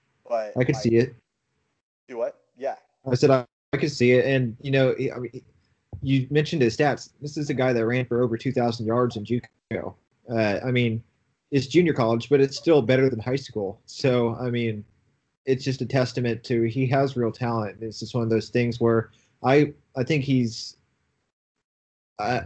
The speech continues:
Speaker 2: I don't think he's not as explosive as Damian Williams, but I wouldn't be surprised at all if he had, you know, a season or two like that Damian Williams had.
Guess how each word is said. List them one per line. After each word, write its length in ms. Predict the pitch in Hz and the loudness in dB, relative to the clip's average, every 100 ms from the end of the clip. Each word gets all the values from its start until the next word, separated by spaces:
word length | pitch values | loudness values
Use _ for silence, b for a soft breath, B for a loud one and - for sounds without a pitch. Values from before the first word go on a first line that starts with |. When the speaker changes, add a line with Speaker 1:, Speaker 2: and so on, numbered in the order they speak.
| - | 2
Speaker 2:
I 100 | 139 | 4
don't 160 | 143 | 4
think 160 | 139 139 | 4 2
he's 200 | 147 147 | 2 4
not 140 | 151 | 4
as 220 | 135 - _ _ - | 2 0 _ _ -16
explosive 580 | 113 117 - 143 147 131 | -14 -6 2 4 4 2
as 120 | 113 | 2
Damian 400 | 110 120 120 113 | 4 2 2 0
Williams, 400 | 113 117 123 135 | 2 2 2 -2
but 120 | 123 | 0
I 80 | 120 | 2
wouldn't 200 | 135 139 | 4 4
be 80 | 131 | 2
surprised 380 | 127 120 123 123 | -2 -4 -2 0
at 60 | |
all 180 | 131 131 | 0 0
if 80 | 120 | 0
he 140 | 110 | 0
had, 300 | 107 113 113 - | 0 0 0 -6
you 120 | 113 | -4
know, 300 | 113 110 107 _ _ _ _ _ _ _ _ _ _ _ _ _ | -2 0 -2 _ _ _ _ _ _ _ _ _ _ _ _ _
a 100 | - | 0
season 400 | 139 - 135 120 | 2 4 4 4
or 120 | 120 117 | 2 0
two 260 | - 123 | 2 2
like 300 | 110 113 107 | 4 0 0
that 180 | 120 117 | 0 2
Damian 720 | 120 117 - - - 117 113 | 0 0 -6 -18 -8 -4 -2
Williams 340 | 113 117 113 - | 0 2 0 -2
had. 360 | 120 113 110 | -2 0 -2